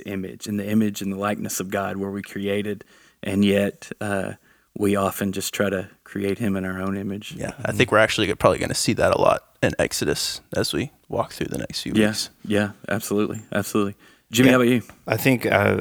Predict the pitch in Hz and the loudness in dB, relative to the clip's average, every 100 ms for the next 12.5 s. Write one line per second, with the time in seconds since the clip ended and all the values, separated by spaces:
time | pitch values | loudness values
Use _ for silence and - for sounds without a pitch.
0 | - 101 98 95 - 107 101 101 101 104 | 4 4 4 2 4 4 6 6 6 6
1 | 98 92 95 92 98 101 107 95 90 95 | 6 4 2 4 6 6 2 0 2 2
2 | - 104 104 92 - 92 92 92 - - | 4 4 4 4 0 2 2 2 -2 -4
3 | 120 101 104 95 - 98 95 - 98 101 | 2 6 6 4 4 4 4 0 2 4
4 | 104 95 95 92 92 92 95 90 90 98 | 6 4 4 4 2 4 4 4 2 -2
5 | - 110 101 101 98 110 101 98 - 113 | -6 -4 0 2 2 2 2 -2 0 4
6 | 104 98 104 98 98 98 - 107 104 - | 4 4 4 4 2 0 4 6 4 2
7 | - - _ _ _ 110 101 95 95 98 | -6 -8 _ _ _ 2 4 4 6 6
8 | 98 98 98 95 101 - 98 - - _ | 6 6 4 4 0 -2 -2 -4 -8 _
9 | - 107 101 98 95 95 95 98 98 104 | 4 6 8 6 4 2 0 -2 -2 -2
10 | 104 107 _ 113 104 156 135 - - - | -2 -6 _ -4 -2 -2 -4 -8 -16 -20
11 | _ - 107 98 98 98 110 101 101 92 | _ 2 4 4 2 4 4 4 2 -2
12 | - - 98 - - | -2 -2 0 0 0